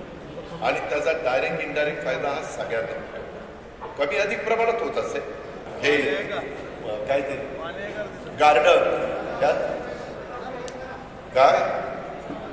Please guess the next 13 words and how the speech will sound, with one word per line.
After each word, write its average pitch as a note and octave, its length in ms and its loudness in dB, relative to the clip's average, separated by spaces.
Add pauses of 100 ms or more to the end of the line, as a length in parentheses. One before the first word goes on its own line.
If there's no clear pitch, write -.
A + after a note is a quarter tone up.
(1900)
काय D#3 120 6 (2000)
अहो, D#3 460 10
मिस्टर D#3+ 260 2
विकास D3+ 480 2
दळवी, B2 580 2 (720)
त्यामध्ये C3+ 920 4 (440)
अजून C#3+ 380 -2
महायुतीमध्ये B2+ 1200 2 (600)
थोडंसं C#3+ 440 4 (640)
वाटपाचं B2+ 640 6
फायनल C3+ 420 2
झालेलं A2+ 480 2
नाही, A2 440 0